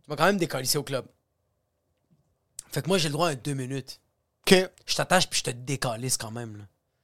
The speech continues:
Speaker 1: Comme ça se peut que tu vas aller à l'hôpital, là.
Speaker 2: Ok.
Speaker 1: Comme ça se
Speaker 2: Sexuellement ou physiquement ?
Speaker 1: Non, non, non, physiquement, là. T'es attaché sur une chaise, on t'attache, puis comme, elle a deux minutes, bro.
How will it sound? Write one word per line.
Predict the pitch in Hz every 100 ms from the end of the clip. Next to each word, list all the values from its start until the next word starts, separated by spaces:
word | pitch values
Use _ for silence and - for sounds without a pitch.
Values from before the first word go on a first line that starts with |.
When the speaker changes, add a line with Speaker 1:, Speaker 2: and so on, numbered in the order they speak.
| -
Speaker 1:
Comme | 135
ça | -
se | -
peut | -
que |
tu | 143
vas | 143
aller | 143
à |
l'hôpital, | 131 - 131 120 104
là. | 101 _ _
Speaker 2:
Ok. | 196
Speaker 1:
Comme | 202 - _ _ _ -
ça | -
se | 220
Speaker 2:
Sexuellement | 160 202 180 196 254 254 190
ou | 151
physiquement ? | - 165 131 151 165 139
Speaker 1:
Non, | 190
non, | 220
non, | 220
physiquement, | 170 160 147 160 170
là. | 139 113 104 _ _ -
T'es |
attaché | 135 151 - 196
sur | 165
une | 160
chaise, | 139 175 185 151
on |
t'attache, | 135 139 180 175
puis | 147
comme, | 139 123 113 - _ -
elle | 175 185
a | 185
deux | 127 196 190
minutes, | 147 135 139
bro. | 110